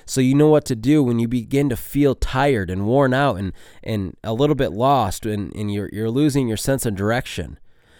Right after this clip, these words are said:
You've implemented the system in your life of what to do. Maybe that's you go on a vacation by yourself for a weekend, right? Maybe that's you get a massage. Maybe that's w-, whatever it is. Maybe you, uh, you go and,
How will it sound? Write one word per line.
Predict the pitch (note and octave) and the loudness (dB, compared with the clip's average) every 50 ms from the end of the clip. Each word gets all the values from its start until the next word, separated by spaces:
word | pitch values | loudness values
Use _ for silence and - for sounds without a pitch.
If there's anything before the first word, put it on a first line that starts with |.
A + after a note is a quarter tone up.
| _ _ _ - | _ _ _ -6
You've | A#2 G#2+ - - - | -6 -6 -6 -8 -6
implemented | - D#3 D3+ - C#3 D3 C#3+ C#3+ C3+ C3+ B2+ G#2 | -4 -4 -2 -2 -2 0 0 2 2 0 0 -2
the | G2+ | -4
system | - - - C#3 C3 - - A#2 F#2 D#2+ - | -6 -2 -2 -2 -2 0 -2 -4 -6 -6 -6
in | - C3+ C#3 | -4 -2 0
your | C#3+ C#3 C3+ B2+ | 2 2 2 2
life | A#2+ B2 B2+ A#2+ G#2+ - - - | 2 0 -2 -2 -4 -6 -8 -10
of | G2+ F2+ F2+ | -10 -10 -8
what | G2 G2 G#2 A#2 C#3 B2+ - | -8 -4 -2 0 -2 -2 -2
to | - C#3 C3 | -6 -6 -2
do. | A#2+ C3+ C#3 A#2+ F#2 | 0 0 0 0 0
Maybe | F#2 A2 A#2+ C3 C3+ C3 | 0 -2 -2 -2 -2 -2
that's | B2+ B2 - - | -2 -2 -2 -6
you | B2+ A2 | -8 -4
go | A2+ A#2+ A#2+ B2 | 0 2 2 2
on | B2 B2 A#2 | 2 2 0
a | G#2+ | 0
vacation | G2+ A2+ G#2+ - - A#2 B2+ - - C3 A2 | -2 -4 -4 -4 -4 -6 -6 -4 -6 -4 -4
by | G2 G2+ | -2 -2
yourself | G#2 G2 F2 - B2 C#3+ D2 C#2+ - | -2 -4 -4 -2 -2 -2 -2 -2 -4
for | - - G2+ | -6 -4 -4
a | F2+ | -2
weekend, | E2+ F2+ E2+ - - C2+ B1 C#2+ - - _ - _ _ _ _ _ _ | -2 -4 -6 -6 -8 -12 -12 -14 -18 -20 _ -20 _ _ _ _ _ _
right? | - F#2+ G2 A#2+ C#3 - - - - - _ - | -4 -2 -2 -2 -2 -6 -10 -16 -20 -20 _ -8
Maybe | - G2+ G#2+ B2 B2+ | -4 -2 -2 0 0
that's | B2 B2+ - - | -2 -4 -4 -4
you | C3+ A#2+ | -6 -4
get | A#2 B2+ B2+ B2+ | 0 0 0 0
a | |
massage. | B2+ B2 A#2 - - B2 B2 B2 A2 F2 D#2 D#2+ | 0 -2 -4 -2 0 0 2 2 2 0 -2 -4
Maybe | G2 G2+ G#2 A2 B2 | -4 -4 -2 -2 0
that's | B2+ B2 B2 A#2 - | 0 0 0 -2 -4
w-, | - - A2+ - - | -8 -12 -14 -14 -10
whatever | - B2 A2+ A#2+ A#2+ B2+ C3+ C3 | -6 -4 -2 -2 -2 0 0 0
it | B2 A#2+ | 0 0
is. | C#3+ C#3 A2 G2 | 0 0 0 0
Maybe | G#2 A2+ A#2+ B2 B2+ B2 A#2 - - - - _ - | -2 -2 0 0 -2 -4 -4 -8 -12 -18 -20 _ -6
you, | A2+ A#2 A#2+ B2 A#2+ | -2 -2 0 2 2
uh, | A#2 A#2+ A2+ A2 A2+ A2+ G2+ - - - | 2 2 0 0 -2 -4 -4 -8 -12 -12
you | - A#2 A#2 | -12 -10 -4
go | A#2 B2+ B2+ B2+ B2 | -2 0 0 2 0
and, | B2 A#2+ A#2+ - | 0 -2 -4 -6